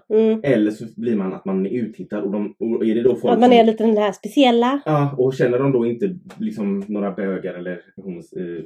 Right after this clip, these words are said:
Speaker 2: bögar eller homosexuella, bögar eller lesbiska eller bi eller liksom, då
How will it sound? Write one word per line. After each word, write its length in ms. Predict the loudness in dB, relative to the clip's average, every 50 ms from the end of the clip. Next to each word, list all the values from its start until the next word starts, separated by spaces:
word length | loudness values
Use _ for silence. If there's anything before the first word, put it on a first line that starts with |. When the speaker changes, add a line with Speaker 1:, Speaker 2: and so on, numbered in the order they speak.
| -14 _
Speaker 2:
bögar 260 | -12 -10 -10 -10 -12 -12
eller 100 | -12 -12
homosexuella, 400 | -14 -16 -18 -20 -20 -20 -20 -20 _ -16 -16 -14 -2
bögar 320 | 2 2 2 4 2 0 0
eller 180 | -2 -2 -2
lesbiska 400 | -2 -4 -4 -6 -8 -6 -4 -4
eller 140 | -4 -4 -6 -8 -12 -14 -14 -14 -14 -10 -6
bi 220 | -4 -4 -2 -2
eller 220 | -4 -4 -6 -6 -8 -12 -14 -16 -18
liksom, 460 | -12 -12 -10 -8 -6 -6 -6 -8 -10 -14 _ _ _ _ _ _ _ _ -6
då 340 | -2 0 0 0 0 -2